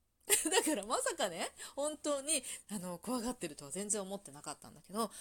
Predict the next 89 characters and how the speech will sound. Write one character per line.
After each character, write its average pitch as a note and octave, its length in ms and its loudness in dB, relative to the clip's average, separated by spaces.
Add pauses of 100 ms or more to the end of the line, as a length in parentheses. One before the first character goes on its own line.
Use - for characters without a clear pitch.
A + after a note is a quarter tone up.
(160)
す - 200 0
ご F3 100 -8
く A3+ 140 -10
怖-、 F#3+ 360 -2
怖 F3 340 -2
い E3 100 -4
な G#3 120 6
っ B3 80 0
て - 140 -6
思 F3+ 180 -6
い D#3+ 60 -8
な D#3+ 100 -8
が C#3+ 140 -10
ら A#3 80 2
い A#3+ 80 -2
つ - 140 0
も D3+ 180 -10
聞 E3+ 140 -4
い C#3+ 40 -8
て D#3 120 -6
た F3+ 160 -2
っ B3+ 80 -4 (180)
て E3+ 120 -4 (220)
言 G3 100 -8
っ - 40 -16
て - 120 -10
て、 F#3+ 220 -2 (420)
「へ E3 340 -4
え、 E3+ 60 -4
グ F#3+ 100 -4
リ F3+ 100 -4
と E3 140 -4
グ F3 100 -4
ラ F3+ 100 -4
も D#3+ 140 -10
怖 F3+ 240 -2
か G#3 120 0
っ G3+ 120 -4
た G#3+ 120 0
ん F#3+ 120 -4
だ」 G3+ 100 6
<laughs> A4 600 6
っ - 40 -16
て E4+ 80 0
思 C4 280 0
っ - 20 -6
て、 - 260 0 (180)
他 C#4+ 220 0
に G#4+ 100 0
も C4 120 -4
い F#3+ 100 -4
ろ A#3+ 220 -4
ん A#3 60 -8
な A#3 120 -6
こ A#3 100 -4
れ A3 80 -2
ま A3 160 -2
で E3+ 100 -6
読 F3+ 140 -4
ん E3 60 -10
で C#3 80 -8
き - 100 -14
た - 100 -10
絵 C#3+ 100 -8
本 E3 240 -6
と D3+ 100 -16
か D3 140 -16
が、 A3 240 0 (220)
な F#3+ 80 -2
ん - 20 -2
か、 D3+ 140 -4
「あ E3+ 40 -4
れ F3 80 -2
は E3 140 -4
怖 D#3+ 240 -8
か D#3 140 -8
っ - 120 -10
た」 G#2+ 240 -6
と - 80 -20
か D#3 140 -18
ね、 A3 220 -4 (380)
「こ F3+ 60 -10
れ E3 80 -6
は D#3 140 -10
怖 D3 260 -12
か D3+ 120 -10
っ C#3+ 60 -10 (120)
た」 A#2+ 260 -6 (260)
で、 - 100 -8